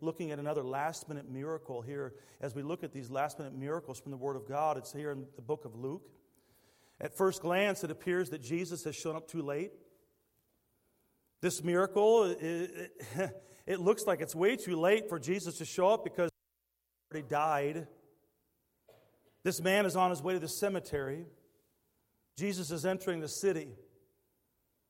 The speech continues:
And I want you to notice here, as we look here, Luke chapter seven, notice verse number eleven, if you would.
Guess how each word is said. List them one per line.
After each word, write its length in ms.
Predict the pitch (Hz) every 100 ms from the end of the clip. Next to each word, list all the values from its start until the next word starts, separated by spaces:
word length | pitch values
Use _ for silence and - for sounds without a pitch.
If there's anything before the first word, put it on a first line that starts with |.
| _ _
And 120 | 160
I 20 | 220
want 180 | 247
you 60 | 226
to 80 | 196
notice 340 | 196 214 214
here, 120 | 185
as 100 | 160
we 60 | 170
look 200 | 175 190
here, 160 | 180 160
Luke 200 | 165 -
chapter 260 | 180 -
seven, 380 | 151 190 170 165
notice 240 | 214 240
verse 240 | 226 180 175
number 200 | 156 143
eleven, 360 | 135 135 131
if 100 | 127
you 100 | 147 127
would. 280 | 135 160